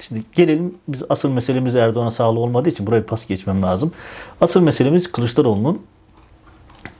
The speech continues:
yaptığı öldürücü hamleler. Gerçekten Erdoğan'ın dengesini bozmuş durumda Kılıçdaroğlu. Hani kendi tabiriyle Erdoğan'ı sinir ediyor.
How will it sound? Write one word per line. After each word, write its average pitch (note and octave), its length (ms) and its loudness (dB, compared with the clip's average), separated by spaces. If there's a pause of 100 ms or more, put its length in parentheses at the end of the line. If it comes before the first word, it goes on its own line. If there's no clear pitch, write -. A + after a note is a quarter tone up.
(140)
yaptığı A#2+ 680 2
öldürücü A2+ 400 2
hamleler. G#2+ 500 -4 (520)
Gerçekten - 440 2
Erdoğan'ın C#3 580 2
dengesini A#2+ 540 0
bozmuş A2+ 360 0
durumda F2+ 280 -4
Kılıçdaroğlu. F#2 760 -4
Hani A2+ 200 2
kendi A2+ 320 0
tabiriyle A#2 420 2
Erdoğan'ı G#2+ 320 0
sinir A2 280 -2
ediyor. G2+ 320 -4